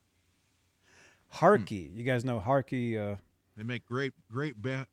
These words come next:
Speaker 2: bass cabinets.
Speaker 1: Yep. Oh, there's that guitar.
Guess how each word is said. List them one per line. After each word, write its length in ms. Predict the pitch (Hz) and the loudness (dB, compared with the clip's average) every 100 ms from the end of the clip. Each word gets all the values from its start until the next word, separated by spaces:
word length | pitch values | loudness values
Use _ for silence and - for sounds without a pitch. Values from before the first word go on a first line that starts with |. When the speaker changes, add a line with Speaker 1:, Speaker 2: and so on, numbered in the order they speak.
| 98 | -12
Speaker 2:
bass 200 | 139 123 - | -12 -12 -12
cabinets. 380 | 101 95 95 _ _ _ _ _ _ _ _ _ _ _ _ _ _ _ _ _ | -12 -12 -16 _ _ _ _ _ _ _ _ _ _ _ _ _ _ _ _ _
Speaker 1:
Yep. 280 | 107 123 - _ _ _ - - - - | 2 4 2 _ _ _ -20 -20 -20 -8
Oh, 220 | - 214 | 10 12
there's 220 | 202 240 220 | 12 12 12
that 180 | 240 | 8
guitar. 640 | 226 - 247 277 226 101 | 6 6 10 12 12 8